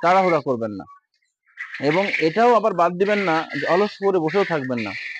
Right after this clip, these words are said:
কিন্তু ঠান্ডা মস্তিষ্কে, ঠান্ডা ব্রেনে, শান্তভাবে আপনাকে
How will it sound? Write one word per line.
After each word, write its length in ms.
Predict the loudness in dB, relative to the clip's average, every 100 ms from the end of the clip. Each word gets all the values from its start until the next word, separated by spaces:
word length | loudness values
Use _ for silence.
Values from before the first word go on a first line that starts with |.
| -18 _ _
কিন্তু 240 | -20 -14 -16 _ -12
ঠান্ডা 420 | -6 -6 -2 -4
মস্তিষ্কে, 760 | -2 -8 -8 -10 -10 -4 -4 -4 -6
ঠান্ডা 360 | -4 -2 -2
ব্রেনে, 320 | 0 -2 -4 -8 -12 -8
শান্তভাবে 760 | -4 -4 -4 -4 -2 -2 -2 -4 -4 -6 -8 -4
আপনাকে 500 | -4 -2 -8 -10 -8